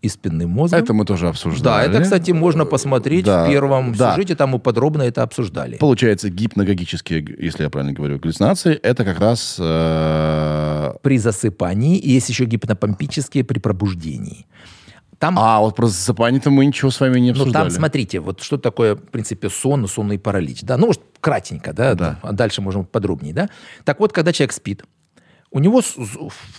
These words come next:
Speaker 1: во сне этот паралич работает. Но у некоторых людей, кстати, у здоровых людей тоже, особенно когда какая-то сбивка циркадных ритмов, недосып, человек может в момент засыпания, часть мозга уже заснула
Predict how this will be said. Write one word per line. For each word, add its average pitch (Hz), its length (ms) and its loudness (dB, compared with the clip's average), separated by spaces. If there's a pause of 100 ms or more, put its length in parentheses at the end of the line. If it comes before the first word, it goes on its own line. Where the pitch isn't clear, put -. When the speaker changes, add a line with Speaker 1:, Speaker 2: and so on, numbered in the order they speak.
Speaker 1:
во 131 160 2
сне 220 300 2
этот 147 340 -2
паралич 139 400 -2
работает. 113 580 -4 (600)
Но 143 320 6
у 123 140 0
некоторых 202 520 2
людей, 123 220 0
кстати, 214 240 -2
у 285 40 2
здоровых 254 420 2
людей 175 240 0
тоже, 247 240 2
особенно 156 260 0
когда 147 180 0
какая-то 139 340 0
сбивка 175 440 0
циркадных 131 480 0
ритмов, 175 320 0
недосып, 139 560 0 (1040)
человек 233 220 2
может 196 320 2 (760)
в 113 180 -2
момент 190 320 4
засыпания, 120 840 0 (400)
часть - 320 0
мозга 170 320 4
уже 143 220 4
заснула 135 680 0